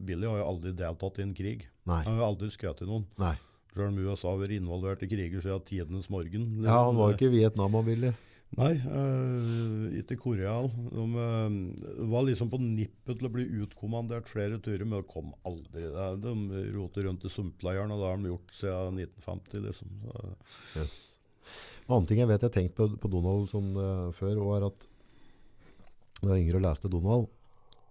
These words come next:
Speaker 2: og så, det er jo mange blader, ikke sant?
Speaker 1: Mm.
Speaker 2: Og så kan det liksom gå noen år, og så fant jeg at noe, og så husker jeg at jeg har lest det før.
Speaker 1: Ja, for det er, de
Speaker 2: Det er
Speaker 1: går,
Speaker 2: litt rart.
Speaker 1: de går i reprise, eh,
Speaker 2: Ja, men
Speaker 1: til
Speaker 2: da, da
Speaker 1: glede for nye lesere. Det er
Speaker 2: Ja,
Speaker 1: stadig
Speaker 2: men,
Speaker 1: vekk.
Speaker 2: men, men da,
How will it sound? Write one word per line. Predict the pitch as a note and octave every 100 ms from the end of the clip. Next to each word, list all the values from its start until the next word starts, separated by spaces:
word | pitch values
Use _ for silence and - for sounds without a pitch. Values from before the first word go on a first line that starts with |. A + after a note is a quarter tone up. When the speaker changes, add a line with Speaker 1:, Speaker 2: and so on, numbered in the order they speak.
| - -
Speaker 2:
og | A2+
så, | A2
det | A2 A#2+ G2+
er |
jo | G#2
mange | G2+ F2+
blader, | F2 G2 A#2
ikke | F#2 G#2+
sant? | A#2+ G2
Speaker 1:
Mm. | G2+ G#2 A2+ - - -
Speaker 2:
Og |
så | G2
kan | G2+
det | G2
liksom | F#2 F#2+
gå | E2+
noen | F2+ G#2+ B2+
år, | B2+
og | G2
så | G#2
fant | G2+ F#2 -
jeg | F2
at | F2
noe, | A2 -
og |
så | - - - - -
husker | G#2+ - E2+
jeg |
at | F2
jeg | A2+
har | G2+
lest | F#2 -
det |
før. | C#3+ G#3+ - -
Speaker 1:
Ja, | F2+ A2+ - - -
for | G#2
det | G2
er, |
de | G#2
Speaker 2:
Det | A#2
er | E3
Speaker 1:
går, |
Speaker 2:
litt | G#3 F3
rart. | A3+ B3 - - - -
Speaker 1:
de | A#2 B2+
går | G#2 B2+ C3+
i | C#3
reprise, | C3+ C3+ C3+ G#2 - C3+
eh, | A2+ - - A#2 A#2 A2 A2 G#2+ C#3+
Speaker 2:
Ja, | E3+
men | F#3
Speaker 1:
til | F3
Speaker 2:
da, |
da | D3+ D#3
Speaker 1:
glede | C#3 A2+ G2+ G2
for | B2+
nye | A#2 A2
lesere. | G#2+ F2 - G#2+ -
Det | A#2+ A#2
er | A#2 G#2+
Speaker 2:
Ja, | G2+ G2 D3+ F3+
Speaker 1:
stadig |
Speaker 2:
men, | F3+
Speaker 1:
vekk. | E3+
Speaker 2:
men, | D#3+ D#3
men | D#3
da, | D3+